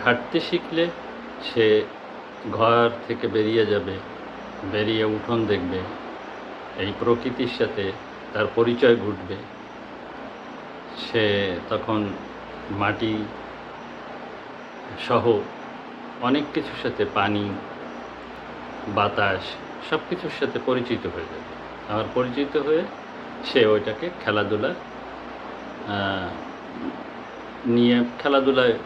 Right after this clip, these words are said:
মনোনিবেশ করবে। দেখবেন বাচ্চাদের মাটি দিয়ে খেলতে খুব পছন্দ, মাটি ডলাডলি করে, মাটি মাঝে মধ্যে খায়, আবার পানি নিয়ে ডলাডলি করে, উম, পানি দিয়ে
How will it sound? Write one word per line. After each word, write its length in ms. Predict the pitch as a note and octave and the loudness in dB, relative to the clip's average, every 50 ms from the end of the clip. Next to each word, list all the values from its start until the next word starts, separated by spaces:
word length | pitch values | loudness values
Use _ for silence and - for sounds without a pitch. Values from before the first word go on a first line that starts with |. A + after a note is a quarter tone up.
| - - - - - - - A2 | -8 -12 -14 -14 -14 -10 -6 -2
মনোনিবেশ 520 | A2+ A2+ A2+ A2+ A2+ A2 G2+ G#2 G#2+ - - - | 0 2 2 2 2 2 2 0 -2 -2 -2 -2
করবে। 240 | G#2 F#2+ F2+ F2 - - - - - - - - - - - - - - - - - C#3 | -2 -2 -2 -2 -6 -8 -10 -10 -12 -12 -12 -12 -12 -12 -12 -12 -12 -12 -12 -8 2 6
দেখবেন 380 | C#3+ C#3 A#2+ B2+ C3+ C3 B2+ A#2 | 6 6 8 8 6 6 6 6
বাচ্চাদের 500 | A#2+ A2+ - - A#2+ G#2+ G2+ G#2+ G#2 G#2 - - - - - - - G#2+ | 4 4 4 4 2 4 4 4 2 2 0 -6 -10 -12 -12 -10 -4 0
মাটি 360 | G#2+ G#2+ G#2+ G#2 - A#2+ A2 G2 | 2 4 4 4 2 0 2 2
দিয়ে 180 | A2 A2 G#2 G#2 - | 4 4 4 4 2
খেলতে 260 | - G#2 F#2 - - - | 0 -2 -2 -2 -4 -4
খুব 80 | - G2 - - | -6 -6 -4 -2
পছন্দ, 420 | F#2+ F#2 - - G2 G2 F2+ F2 E2 E2+ - - - - - - | -2 -2 -2 -2 -4 -4 -2 -4 -6 -6 -8 -10 -10 -10 -6 -4
মাটি 480 | F2+ F#2+ F#2+ F#2+ - G#2 G2+ G2 F#2 F2 F#2+ | -2 0 0 0 -2 -2 -2 -2 -2 -2 0
ডলাডলি 480 | F#2+ F#2+ F#2+ F#2+ F#2 F#2 F2+ F2+ F2+ - | 0 2 2 2 0 0 -2 -2 -4 -4
করে, 200 | F2+ E2+ F2 F2+ E2 D#2+ - - - - - - - - - | -4 -4 -4 -6 -6 -8 -10 -10 -12 -12 -12 -12 -12 -10 -8
মাটি 520 | F#2+ F#2 F#2+ G2 F#2+ F2 F2 G2 F#2+ F2+ F2 F2 F2 - - - - - G#2 | -6 -2 -2 0 -2 -2 -2 -4 -4 -4 -6 -6 -10 -12 -12 -12 -8 -4 -4
মাঝে 180 | F#2+ F#2 G2+ | -2 -2 0
মধ্যে 260 | G2+ G2+ F#2+ G2 G#2 F#2+ - - | 0 -2 0 0 -2 -2 -2 -2
খায়, 260 | F#2+ F#2 F#2 F2 E2+ E2+ E2 - - - - - - - - G2 | 0 0 0 0 -2 -4 -8 -10 -12 -12 -12 -14 -14 -12 -10 -6
আবার 160 | F#2+ F#2+ G2 F2+ F2+ - | -4 -2 -2 -4 -2 -2
পানি 240 | G#2 G#2 G#2+ A2 A2 | 0 2 2 2 2
নিয়ে 360 | G#2+ G#2+ G#2 G#2 G#2 G2+ G2 G2 F#2+ - - - - - - - - - - G2+ | 2 2 2 2 2 0 -2 -4 -6 -8 -12 -12 -12 -12 -12 -12 -12 -10 -4 0
ডলাডলি 440 | A2 G2+ G#2 G#2+ G2+ G2+ G2 G#2+ G#2 - | 2 4 4 4 4 4 2 0 0 0
করে, 240 | G2+ F#2+ F#2 F2+ E2+ E2+ - - - - - - - - - - | 0 0 0 0 -4 -4 -8 -12 -14 -14 -14 -14 -14 -14 -8 -6
উম, 180 | A2 G#2+ G2+ F#2+ F#2 G2+ | -4 -2 -2 -2 -2 -2
পানি 480 | G2 G2+ G#2 G2+ G2+ G2+ G2 G2 F#2+ F#2 | -2 0 0 -2 -2 -2 -2 -4 -4 -4
দিয়ে 280 | G2 G2 G2 F#2+ F#2 | -4 -4 -2 -2 -2